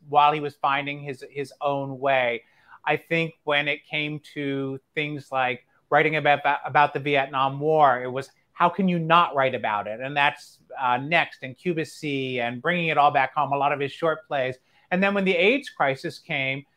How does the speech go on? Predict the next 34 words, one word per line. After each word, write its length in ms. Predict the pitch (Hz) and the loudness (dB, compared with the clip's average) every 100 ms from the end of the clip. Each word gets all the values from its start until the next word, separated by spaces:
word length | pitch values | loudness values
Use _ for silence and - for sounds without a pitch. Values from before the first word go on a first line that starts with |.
| _ _ | _ _
he 180 | 196 190 | -2 0
was 300 | 185 180 160 | 0 0 -2
really, 760 | 165 180 185 180 175 180 - | -2 0 0 0 -2 -4 -8
he 80 | 175 | -10
said, 180 | 170 175 | -4 -4
"How 200 | - 180 | 2 2
can 180 | 180 175 | 2 -4
I 120 | 160 | -4
not 420 | 156 160 170 147 | -2 0 2 2
write 200 | 160 160 | 2 2
about 260 | 156 120 113 | 2 0 -2
this? 140 | 117 | -6
How 140 | 156 156 | -4 -4
can 140 | 160 | -4
I 100 | 147 | -6
not 320 | 143 139 143 | -4 -4 -2
write 180 | 143 139 | -2 -2
about 300 | 135 135 135 | 0 0 0
my 140 | 135 | -4
community?" 680 | 131 - 139 151 160 117 98 _ _ _ | -6 -8 -6 -4 -4 -4 -8 _ _ _
And 120 | 165 | -2
he 60 | 170 | -2
cared 380 | 170 196 202 196 | -2 0 2 2
so 160 | 185 | -2
deeply 480 | 151 170 220 190 165 | 0 0 -2 -2 0
about 300 | 139 135 135 | 2 4 2
his 140 | 139 135 | 2 -6
community, 800 | 147 139 139 139 139 139 139 - | -8 -6 -6 -4 -2 -2 -4 -6
and 200 | 147 147 | -6 -6
he 100 | 151 | -8
cared 360 | - 165 165 165 | -6 -2 -2 -2
so 160 | 160 | -4
deeply 460 | 143 165 175 170 165 | -2 -2 -2 -2 -2
about 400 | 143 139 143 | 2 4 4